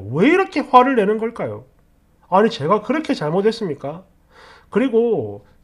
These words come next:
주차장으로 가니까 안에 차가 주차선에서 좀 삐딱하게 걸쳐져 있길래 저는 장난삼아 사진을 찍어 보내면서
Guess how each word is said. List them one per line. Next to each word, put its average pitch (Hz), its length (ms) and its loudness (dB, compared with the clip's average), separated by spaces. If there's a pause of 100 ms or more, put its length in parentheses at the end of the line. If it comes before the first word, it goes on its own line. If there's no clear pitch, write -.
주차장으로 233 640 6
가니까 190 680 -2
안에 220 300 4
차가 139 720 -4 (320)
주차선에서 220 760 0
좀 175 220 -6
삐딱하게 208 920 0
걸쳐져 202 360 -2
있길래 185 680 -4 (260)
저는 214 280 2
장난삼아 170 1000 0 (220)
사진을 190 460 0
찍어 220 240 0
보내면서 185 760 0